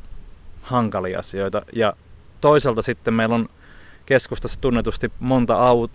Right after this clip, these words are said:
aukiota, jo-, joilla ei välttämättä ole hirveästi toimintaa, niin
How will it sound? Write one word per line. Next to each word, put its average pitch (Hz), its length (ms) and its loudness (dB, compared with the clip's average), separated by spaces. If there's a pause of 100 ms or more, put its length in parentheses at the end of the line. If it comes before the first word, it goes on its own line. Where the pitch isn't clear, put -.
aukiota, 139 560 4 (380)
jo-, 110 140 0 (180)
joilla 113 280 4
ei 113 60 4
välttämättä 117 460 0
ole 101 80 -2
hirveästi 110 300 -4
toimintaa, 98 560 0
niin 95 140 -4